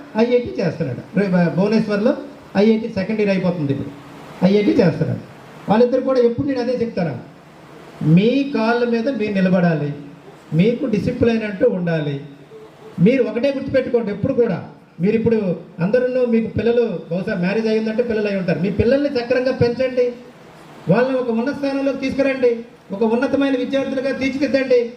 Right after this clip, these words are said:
ఒక మంచి సైనికులుగా తయారు చేయండి, మంచి పోలీసులుగా తయారు చేయండి, మంచి టీచర్లుగా పని చే-, చేయించండి, మంచి డాక్టర్లుగా చేయించండి,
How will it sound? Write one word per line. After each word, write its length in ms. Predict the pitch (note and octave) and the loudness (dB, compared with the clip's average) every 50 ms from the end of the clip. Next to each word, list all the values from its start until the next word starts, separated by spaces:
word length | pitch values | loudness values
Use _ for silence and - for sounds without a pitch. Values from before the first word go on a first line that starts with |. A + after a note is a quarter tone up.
| - - - - - - - - - - - - - F#3 | -18 -20 -20 -20 -20 -20 -20 -20 -20 -20 -20 -8 -6 -2
ఒక 120 | G3 A#3 | 0 2
మంచి 340 | A#3 A3 A#3+ C4 - - - | 2 2 0 0 -2 -2 0
సైనికులుగా 480 | A3+ A#3+ C4+ C#4+ C#4+ D4 C#4 C4+ C#4 | 0 0 0 -2 -4 -4 -2 -2 -2
తయారు 360 | B3+ A3+ B3+ C4 C4+ B3 A3+ C4+ | -2 -2 -2 -4 -4 -2 0 0
చేయండి, 480 | C4+ C4 C4 C4 B3+ B3 B3 A#3 A#3 - - - - - F3 | 0 0 0 2 2 0 0 0 -4 -8 -14 -20 -16 -6 -4
మంచి 220 | F#3+ A#3 - C4 | -4 -2 -2 -2
పోలీసులుగా 540 | - - A#3 C4 C4+ C4+ C#4 C#4 C4+ C#4 C#4 | 2 2 2 2 2 -2 -6 -6 -6 -6 -6
తయారు 380 | - C4+ C4 C4+ C4 A3+ C4 C4+ | -6 -6 -6 -6 -6 -6 -2 0
చేయండి, 440 | C4 C4 C4 C4 B3 B3 A#3+ A3+ - - - - - F3+ | 0 0 0 2 2 2 0 -2 -6 -12 -18 -16 -10 -8
మంచి 200 | G#3 A3+ A3+ B3 | -6 -4 -4 -2
టీచర్లుగా 520 | - A#3+ C4 - C#4 C#4 C#4 C#4 C#4 C#4 | -2 -2 -2 0 0 0 0 0 0 -2
పని 260 | - C4+ C4 C4+ C4+ | -2 -2 -2 0 0
చే-, 340 | C#4 C4+ A#3+ - F#3+ F3 A3+ | 0 0 -2 -4 -2 0 2
చేయించండి, 580 | B3 C4+ C4+ C4 - C4+ C4 C4+ B3 A#3+ A#3 A#3 - - - - C4 - - - - - - - - - - - | 2 2 0 -4 -6 -6 0 0 0 0 0 -4 -8 -14 -18 -20 -20 -20 -20 -20 -20 -20 -20 -20 -20 -20 -8 -4
మంచి 240 | D#3+ G#3 A#3 G#3+ C4 | 0 0 0 0 2
డాక్టర్లుగా 500 | - A3 A3+ B3+ A#3 - C#4 C4+ C4+ C#4 | 2 2 2 2 0 -2 -2 0 0 0
చేయించండి, 760 | C#4 - C4+ C4+ C4+ C4+ A#3 C4+ C#4 C4+ C4 B3+ B3 A#3+ A#3+ | -2 -2 -4 -6 -6 -4 -2 -2 0 0 2 0 0 0 -2